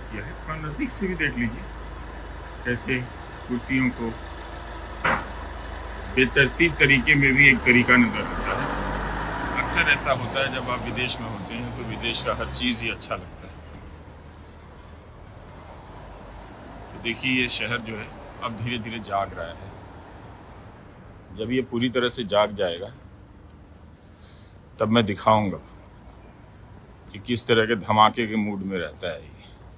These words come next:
धूमधाम। और चलकर देखिए, हाँ, पेरिस शहर के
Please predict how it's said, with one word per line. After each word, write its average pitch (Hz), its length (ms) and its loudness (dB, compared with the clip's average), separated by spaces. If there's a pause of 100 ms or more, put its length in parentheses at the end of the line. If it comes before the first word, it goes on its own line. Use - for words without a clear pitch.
(680)
धूमधाम। 104 760 2 (1300)
और 95 440 0 (960)
चलकर 127 360 6
देखिए, 113 500 2 (920)
हाँ, 113 500 10 (540)
पेरिस 127 300 10 (360)
शहर 123 400 4
के 123 360 -2